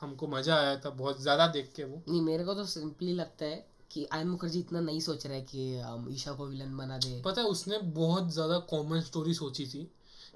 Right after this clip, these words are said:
Speaker 1: कि अभी क्या हो गया, लोगों ने इतना ज़्यादा देख लिया ना सुपर हीरो मूवी, सब ये मल्टीवर्स, ये वो, तो लोगों ने बहुत ज़्यादा एक्सपेक्ट किया है और उसने बहुत कॉमन स्टोरी लिखी थी।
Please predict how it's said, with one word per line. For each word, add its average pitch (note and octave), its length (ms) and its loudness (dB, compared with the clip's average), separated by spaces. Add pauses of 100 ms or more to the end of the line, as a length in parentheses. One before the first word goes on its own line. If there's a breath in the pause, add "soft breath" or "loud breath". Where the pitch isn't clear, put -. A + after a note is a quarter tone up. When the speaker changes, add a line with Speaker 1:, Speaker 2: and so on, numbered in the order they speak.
Speaker 1:
कि E3+ 320 -4
अभी G3 260 6
क्या B3+ 120 0
हो A3+ 100 2
गया, G3 160 2
लोगों F#3+ 260 0
ने G3 240 2
इतना F3 440 0
ज़्यादा E3 240 4
देख D3 280 -2
लिया D#3+ 160 0
ना D3+ 80 -2
सुपर C#3+ 260 -6
हीरो C#3 180 -4
मूवी, C3+ 240 -6
सब - 280 -2 (160)
ये F3 160 2
मल्टीवर्स, D3+ 800 0
ये D#3 320 2
वो, D3 320 -4 (340 loud breath)
तो F3 80 4
लोगों G3 220 6
ने A#3 60 2
बहुत F3+ 260 4
ज़्यादा E3 200 6
एक्सपेक्ट E3+ 420 -2
किया C#3 140 -2
है B2+ 140 -10 (160)
और F#3+ 140 2
उसने F3 260 0
बहुत E3+ 260 2
कॉमन D#3+ 320 4
स्टोरी D#3 300 0
लिखी C#3 280 -4
थी। B2+ 240 -12